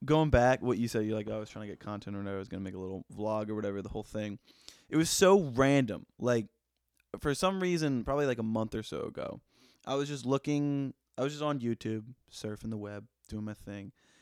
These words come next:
And then I saw, like, a, uh, a vlog for, like, the Eagles winning the Super Bowl or whatever from just, like, a random guy, like, a couple thousand subs or whatever.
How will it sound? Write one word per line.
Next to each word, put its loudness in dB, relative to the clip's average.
And -2
then 0
I -2
saw, -2
like, -6
a, -10
uh, -8
a 0
vlog 2
for, -6
like, -6
the -6
Eagles -6
winning -8
the -8
Super -6
Bowl 2
or 4
whatever 4
from -6
just, -8
like, -6
a 0
random 2
guy, -4
like, -6
a -20
couple -4
thousand 0
subs -6
or -6
whatever. -8